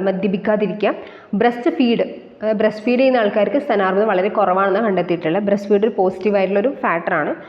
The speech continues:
പിന്നെ unwanted exposure to radiations അവോയ്ഡ് ചെയ്യുക എന്നുള്ള. നെക്സ്റ്റ് ടോപ്പിക് സെർവൈക്കൽ ക്യാൻസർ ആണ്, ഗർഭാശയങ്ങളെ മുഖ ക്യാൻസർ. നമുക്കറിയാം അതിനും റിസ്ക് ഫാക്ടേഴ്സ് ഉണ്ട്. ഹ്യൂമൻ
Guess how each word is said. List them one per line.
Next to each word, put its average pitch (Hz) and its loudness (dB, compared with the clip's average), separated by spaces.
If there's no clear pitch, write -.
പിന്നെ 262 4
unwanted 233 2
exposure 220 0
to 233 0
radiations 180 0
അവോയ്ഡ് 208 2
ചെയ്യുക 175 2
എന്നുള്ള. - -2
നെക്സ്റ്റ് 269 -2
ടോപ്പിക് 294 2
സെർവൈക്കൽ 196 0
ക്യാൻസർ 202 0
ആണ്, 180 -2
ഗർഭാശയങ്ങളെ 202 2
മുഖ 190 0
ക്യാൻസർ. 208 0
നമുക്കറിയാം 233 0
അതിനും 233 2
റിസ്ക് 208 -4
ഫാക്ടേഴ്സ് 190 -2
ഉണ്ട്. 180 -4
ഹ്യൂമൻ 226 2